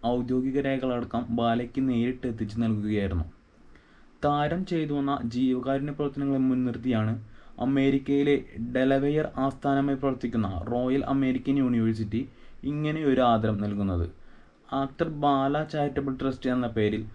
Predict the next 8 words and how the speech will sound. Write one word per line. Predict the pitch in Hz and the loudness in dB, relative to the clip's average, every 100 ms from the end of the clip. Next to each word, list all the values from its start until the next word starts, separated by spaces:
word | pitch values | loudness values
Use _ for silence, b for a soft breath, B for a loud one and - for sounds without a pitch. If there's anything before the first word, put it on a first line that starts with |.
| B - | B -6
സംഘടന | 139 139 139 151 | 0 2 4 2
രൂപീകരിച്ച് | 160 156 147 143 131 123 92 110 | 0 -2 2 2 2 -2 -2 -2
നിരവധി | 123 131 139 151 | 0 0 -2 -4
ജീവകാരുണ്യ | 127 131 131 139 143 147 | -2 -2 0 -2 -2 -4
പ്രവർത്തനങ്ങളാണ് | 147 151 143 143 147 139 104 104 | -4 -4 -4 -2 2 2 2 0
ബാല | 120 110 110 104 82 | 0 2 2 2 0
നേരിട്ട് | 120 123 120 113 107 | 0 -2 -2 -2 -2
നടത്തിവരുന്നത്. | 113 113 117 113 98 90 | -2 -2 -2 0 0 -2